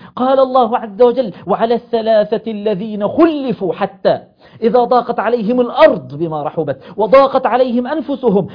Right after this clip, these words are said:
وظنوا أن لا ملجأ من الله إلا إليه". ثم ننتبه، ثم بعد ماذا؟ بعد الحسرة والندامة،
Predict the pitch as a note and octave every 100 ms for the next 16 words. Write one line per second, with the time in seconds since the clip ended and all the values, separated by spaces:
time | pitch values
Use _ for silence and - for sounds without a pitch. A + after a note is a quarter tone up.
0 | - F3+ A3+ A3 A3+ A3+ G#3+ G#3 F#3+ G3
1 | G3 E3 A#2+ D4+ A#3 A#3 G#3+ G3+ F#3 F3+
2 | C#3+ F3+ F3 E3+ F3 F3 F#3 E3+ - -
3 | A3 A#3+ B3+ B3+ B3+ B3+ G#3+ - - A3
4 | A#3 A3+ F#3+ - - B3 C4+ C4+ C4+ C4+
5 | A3+ - - G#3 F#3+ A#3 C4 B3+ F3 -
6 | G3+ G3+ A3 F#3 G3+ C4 - - A#3 A3+
7 | B3 A3+ A3 A3 F#3 B3 C4 A#3+